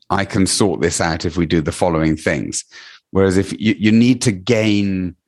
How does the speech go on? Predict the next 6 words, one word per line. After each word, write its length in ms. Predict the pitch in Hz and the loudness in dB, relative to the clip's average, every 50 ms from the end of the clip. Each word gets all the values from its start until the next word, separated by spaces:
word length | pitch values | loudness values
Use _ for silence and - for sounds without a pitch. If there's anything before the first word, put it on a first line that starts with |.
| _ _ _ _ _ _ _ _ _ _ _ _ _ _ _ _ _ _ _ _ _ _ - | _ _ _ _ _ _ _ _ _ _ _ _ _ _ _ _ _ _ _ _ _ _ -4
you 120 | 104 104 | 0 2
need 200 | 104 110 113 120 - | 4 4 4 2 0
to 60 | 117 | -2
gain 720 | 98 - - 117 110 107 104 104 101 101 101 98 92 80 - | -6 -2 0 2 2 2 2 2 2 2 2 0 -2 -2 -6
some 280 | - - 110 95 90 | -6 -4 -2 -2 -2
traction. 720 | 90 - - 120 113 98 - - - - - 127 127 - | -2 -4 -4 -2 -2 -4 -4 -6 -8 -8 -8 -10 -12 -14